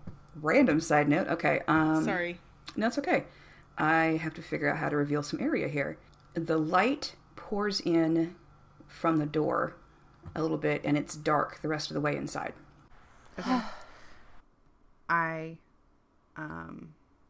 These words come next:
Speaker 3: I, well, I, first of all, I do have hella dark vision.
Speaker 1: Oh, you do?
Speaker 3: <laughs>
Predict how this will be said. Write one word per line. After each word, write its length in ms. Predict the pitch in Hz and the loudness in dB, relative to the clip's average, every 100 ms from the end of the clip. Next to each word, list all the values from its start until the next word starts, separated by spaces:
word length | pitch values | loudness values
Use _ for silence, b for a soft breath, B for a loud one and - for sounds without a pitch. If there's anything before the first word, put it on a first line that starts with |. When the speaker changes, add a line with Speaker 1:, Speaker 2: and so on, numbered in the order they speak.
| _ | _
Speaker 3:
I, 60 | 156 | -2
well, 120 | 185 | 0
I, 120 | 170 165 | 0 -2
first 320 | - 185 - | -4 -8 -6
of 80 | 160 | -8
all, 160 | 160 147 | -6 -4
I 160 | 156 151 - | -6 -8 -10
do 280 | 170 175 170 | -6 -6 -8
have 480 | 151 156 151 143 - - - | -8 -6 -6 -8 -14 -20 -20
hella 380 | - - 165 160 | -18 -6 -6 -4
dark 260 | 147 143 - | -6 -8 -8
vision. 400 | 135 127 131 143 | -10 -10 -12 -6
Speaker 1:
Oh, 80 | 151 | -4
you 140 | 139 | -4
do? 420 | 139 143 143 139 | -2 -2 0 -2
Speaker 3:
<laughs> 60 | 135 | -8